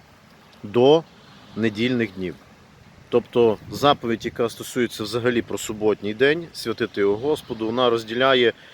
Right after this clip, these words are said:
і вміщає в себе і недільні всі дні, які в нас є, тому що прямо про них там не сказано.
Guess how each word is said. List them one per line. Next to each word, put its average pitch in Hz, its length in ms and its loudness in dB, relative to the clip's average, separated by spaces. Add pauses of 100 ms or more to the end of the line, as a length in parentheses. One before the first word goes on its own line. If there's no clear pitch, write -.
(380)
і 104 120 -4
вміщає 113 480 4
в - 40 -10
себе 117 520 0
і 131 120 -4
недільні 135 500 -4
всі 131 200 -8
дні, 127 280 -6
які 117 220 -8
в 110 60 -4
нас 110 220 -8
є, 110 260 0 (340)
тому 113 180 -6
що - 120 -10
прямо 113 280 0
про 107 140 -6
них 107 160 -4
там 104 160 -6
не 104 60 -6
сказано. 95 580 -6